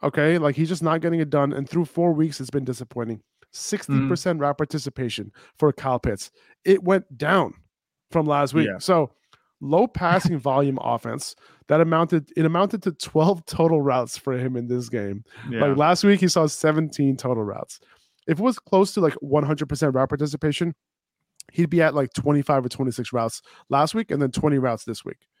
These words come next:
Speaker 2: Mm-hmm.
Speaker 1: But Arthur Smith, man, like, he has you know, he has no clue what to do here.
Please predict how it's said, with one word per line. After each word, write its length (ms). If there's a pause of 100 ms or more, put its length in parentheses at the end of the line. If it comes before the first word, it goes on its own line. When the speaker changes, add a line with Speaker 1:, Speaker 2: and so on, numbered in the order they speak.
(380)
Speaker 2:
Mm-hmm. 300
Speaker 1:
But 100
Arthur 260
Smith, 320
man, 260
like, 200 (400)
he 160
has 280 (360)
you 80
know, 60
he 100
has 120
no 180
clue 160
what 160
to 60
do 120
here. 200